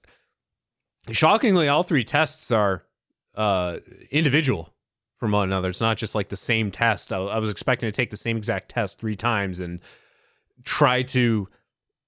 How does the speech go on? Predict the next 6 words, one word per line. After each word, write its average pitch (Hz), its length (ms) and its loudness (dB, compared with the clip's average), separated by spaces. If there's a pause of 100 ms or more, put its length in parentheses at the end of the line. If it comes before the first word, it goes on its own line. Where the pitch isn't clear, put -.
(180)
not 120 440 -2
remember 120 600 2
what 107 220 0
I, 98 220 0 (320)
uh, 123 40 -10 (440)
answered 120 480 0